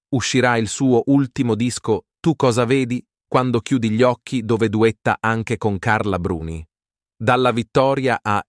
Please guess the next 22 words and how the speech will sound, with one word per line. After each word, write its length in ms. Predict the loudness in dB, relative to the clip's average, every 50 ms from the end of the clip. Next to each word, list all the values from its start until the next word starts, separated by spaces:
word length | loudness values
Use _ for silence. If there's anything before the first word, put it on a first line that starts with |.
| -6
X 240 | -6 -6 -6 -12 -10
Factor 520 | -2 0 0 0 -2 -4 -2 -2 -2 -2 -2
di 120 | -4 -4
dieci 360 | 0 2 0 0 0 -2 -4
anni 220 | -2 -2 -2 -4 -4
fa, 360 | -2 -2 0 0 0 -2 -6 _ _ _ _ _ _ _
di 140 | -6 -6 -4
strada 420 | -4 -2 0 2 2 2 2 0
ne 120 | 0 0 -2
ha 60 | -4
fatta 420 | -2 0 -2 -2 -2 -2 -2 -2
Michele 480 | 0 0 -2 -2 0 0 2 2 2 2
Bravi, 440 | 2 0 0 -2 -2 -6 -8 -10 -12 _ _ _ _ _ _
considerando 800 | -6 -6 -4 -4 -4 0 2 2 2 2 2 0 0 0 0 0
che 100 | 0 -2
il 100 | -4 -4
suo 220 | -4 -2 -2 -2 -2
primo 280 | 0 -2 -2 0 0
disco 540 | -2 -2 -2 -4 -6 -6 -4 -2 -2 -2 -4 _ _ _ -6
non 200 | -2 0 0 2
andò 240 | 2 0 2 2 2
bene, 440 | 2 0 -2 -2 -4 -8 -10 -12